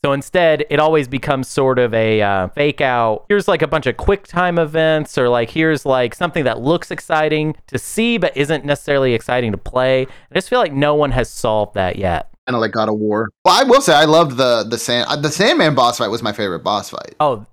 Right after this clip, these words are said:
Speaker 1: that opening, the opening chapter with Sandman is so much
Speaker 2: Yeah.
Speaker 1: fun. And,
Speaker 2: Really
Speaker 1: uh,
Speaker 2: good.
Speaker 1: yeah, it reminded me of, like, the opening of, like, uh, an Uncharted, or, like, Uncharted two, for example,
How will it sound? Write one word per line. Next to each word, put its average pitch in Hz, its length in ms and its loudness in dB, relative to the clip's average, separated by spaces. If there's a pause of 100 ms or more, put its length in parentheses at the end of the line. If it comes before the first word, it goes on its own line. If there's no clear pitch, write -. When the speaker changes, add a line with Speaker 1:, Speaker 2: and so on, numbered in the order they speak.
Speaker 1:
that 202 300 2
opening, 120 640 0 (100)
the 131 160 -4
opening 156 320 0
chapter 147 640 0
with 127 180 -2
Sandman 139 520 0
is 113 180 -4
so 139 340 0
much 127 260 -2
Speaker 2:
Yeah. 92 100 -10
Speaker 1:
fun. 107 340 0 (380)
And, 113 280 2
Speaker 2:
Really 104 200 2
Speaker 1:
uh, 92 40 -2
Speaker 2:
good. 82 320 -8 (140)
Speaker 1:
yeah, 107 280 -2
it 165 140 -2
reminded 180 380 0
me 151 140 0
of, 120 100 0
like, 120 180 0
the 127 100 -6
opening 113 420 0
of, 101 100 -4
like, 98 320 -2 (360)
uh, 104 380 0
an 120 140 0
Uncharted, 110 760 -2
or, 127 100 -2
like, 120 180 0
Uncharted 127 440 -2
two, 123 280 -2
for 147 180 -2
example, 143 580 -2